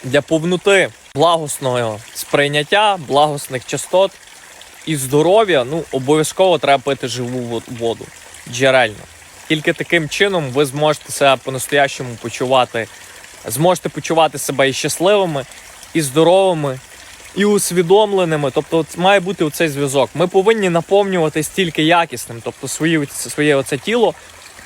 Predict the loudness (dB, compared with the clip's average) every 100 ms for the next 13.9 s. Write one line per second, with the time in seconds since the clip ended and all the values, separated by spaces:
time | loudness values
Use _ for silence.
0 | -4 -2 0 -2 0 4 4 2 0 0
1 | 0 -2 -2 0 2 0 -4 -2 0 0
2 | 0 -2 0 0 2 0 0 0 -2 -6
3 | -20 -20 -2 0 0 0 0 -2 -2 2
4 | 2 2 -6 -14 -14 -12 -8 -2 0 0
5 | -2 -2 0 0 -2 -4 -10 -20 -20 -20
6 | -4 -2 0 0 2 4 4 4 2 -2
7 | -10 -2 -2 2 2 2 2 2 0 -2
8 | -4 -2 -2 -2 -4 -2 -2 -2 -4 -4
9 | 0 0 0 -4 -6 -20 -20 -20 -20 -20
10 | -20 -20 -20 -20 -8 -4 -2 0 0 -2
11 | 0 -2 2 0 2 0 -2 2 0 2
12 | -2 0 0 -2 -10 -20 -18 -6 -4 0
13 | 0 0 -2 -4 -2 -2 -2 -6